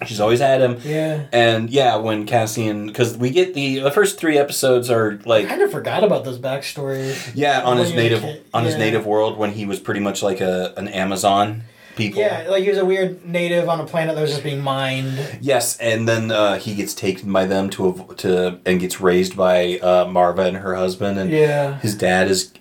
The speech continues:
Speaker 1: executed by, uh, the Empire.
Speaker 2: Yep.
Speaker 1: Ex-, by, like, the brand, like, because, yeah, they're still clones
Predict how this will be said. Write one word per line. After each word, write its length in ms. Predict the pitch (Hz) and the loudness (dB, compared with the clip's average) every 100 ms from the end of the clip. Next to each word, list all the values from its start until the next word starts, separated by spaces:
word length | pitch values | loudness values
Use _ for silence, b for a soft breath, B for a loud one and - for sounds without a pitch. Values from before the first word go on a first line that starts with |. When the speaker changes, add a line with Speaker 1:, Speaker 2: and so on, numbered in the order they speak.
| - | -8
Speaker 1:
executed 640 | 95 92 - - 92 92 | -6 -4 -6 -2 2 4
by, 260 | 90 87 90 | 2 2 2
uh, 360 | 87 87 87 87 | 2 2 0 0
the 140 | 87 | -4
Empire. 580 | 87 92 90 90 92 - _ | -2 2 4 4 0 -6 _
Speaker 2:
Yep. 360 | 151 147 147 147 | -6 -2 -2 -2
Speaker 1:
Ex-, 160 | 95 98 | -4 2
by, 220 | 98 95 | 2 2
like, 220 | 101 98 | 2 2
the 80 | 117 | 2
brand, 380 | 113 127 127 127 | 2 4 4 2
like, 240 | 117 113 | 0 0
because, 320 | 120 117 104 - B B 135 | -6 -2 -2 -4 B B 0
yeah, 220 | 147 123 | 2 2
they're 140 | - | 0
still 220 | - 214 | 2 0
clones 680 | 190 - 104 113 135 160 - | -2 0 0 0 -2 -4 -10